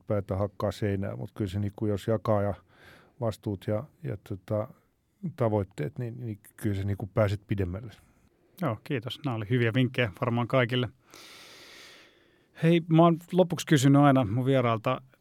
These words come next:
Speaker 2: lempiretkeilypaikkoja. Te ootte varmaan kans Suomessa retkeillyt paljon, niin mitä te valitsisitte, jos pitäisi yksi tai muutama paikka sanoa Suomesta?
Speaker 1: Se riippuu ihan retken pituudesta, mut jos ne,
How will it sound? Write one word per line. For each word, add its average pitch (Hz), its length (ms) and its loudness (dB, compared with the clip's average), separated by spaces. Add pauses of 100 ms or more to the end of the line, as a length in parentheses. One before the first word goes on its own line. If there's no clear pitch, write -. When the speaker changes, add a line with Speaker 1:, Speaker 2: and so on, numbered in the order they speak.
(240)
Speaker 2:
lempiretkeilypaikkoja. 131 1400 0
Te - 340 -20
ootte 123 200 -14
varmaan 113 300 -4
kans 117 200 -4
Suomessa 113 440 -4 (120)
retkeillyt 113 540 -6
paljon, 123 420 -4
niin - 100 -8 (180)
mitä 120 300 -2 (280)
te 117 100 0
valitsisitte, 113 640 -4
jos 117 100 -12
pitäisi 127 340 -6
yksi - 160 -10
tai 135 140 -8
muutama 123 400 -6
paikka 127 280 -10
sanoa 127 260 -8
Suomesta? 131 460 -8 (1300)
Speaker 1:
Se 127 160 -4
riippuu 117 340 2
ihan 110 260 4 (720)
retken 113 460 2
pituudesta, 104 840 0
mut 127 140 -2 (100)
jos - 160 -2
ne, 123 100 6